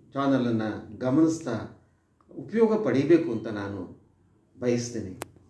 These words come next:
ವೆಂಕಟರಾಮನ್ ಅವರ ಸಾಹಸ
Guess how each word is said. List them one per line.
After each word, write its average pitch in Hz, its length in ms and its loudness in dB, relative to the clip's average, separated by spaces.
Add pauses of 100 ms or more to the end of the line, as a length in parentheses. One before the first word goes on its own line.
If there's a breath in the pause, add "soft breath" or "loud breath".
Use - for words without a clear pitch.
(2750)
ವೆಂಕಟರಾಮನ್ 120 640 -2
ಅವರ 104 280 -4
ಸಾಹಸ 147 560 -4